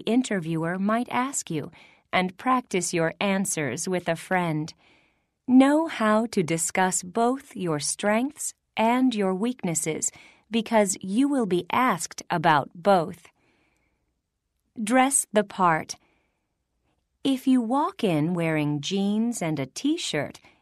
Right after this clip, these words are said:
you are not likely to get the position. Wear clothing that is neat, clean, and presentable. Most companies expect applicants to wear business clothes,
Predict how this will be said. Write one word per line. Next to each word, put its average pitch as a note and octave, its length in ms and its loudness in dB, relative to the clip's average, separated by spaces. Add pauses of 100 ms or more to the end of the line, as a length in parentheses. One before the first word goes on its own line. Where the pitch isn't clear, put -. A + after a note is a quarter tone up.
(160)
you C4 260 2
are B3+ 140 2
not C#4 400 2
likely A3+ 540 0
to G3+ 180 -4
get F#3+ 380 -2
the E3 100 -6
position. E3 680 -4 (1160)
Wear C4 400 0
clothing E3+ 680 0
that F3+ 120 2
is F#3 180 -2
neat, G3 520 -2 (320)
clean, F#3 560 0 (280)
and F#3+ 280 -2
presentable. F3 760 -4 (1120)
Most B3+ 480 0
companies D3+ 680 -4
expect F3 560 -4
applicants E3+ 720 -2
to F#3+ 120 -2
wear E3+ 260 -2
business E3+ 540 -2
clothes, D3 540 -6